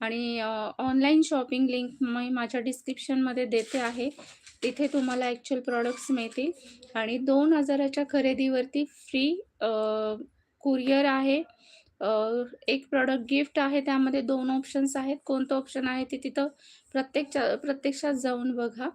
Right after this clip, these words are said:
आणि डिस्काउंटसुद्धा मी टेन पर्सेंट दिलेला आहे. तर खरेदीचा आनंद घ्या, वीकेंड शॉपिंग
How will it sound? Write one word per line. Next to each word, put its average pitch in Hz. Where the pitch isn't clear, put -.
आणि 226
डिस्काउंटसुद्धा 269
मी 262
टेन 247
पर्सेंट 240
दिलेला 214
आहे. 208
तर 240
खरेदीचा 269
आनंद 262
घ्या, 277
वीकेंड 254
शॉपिंग 254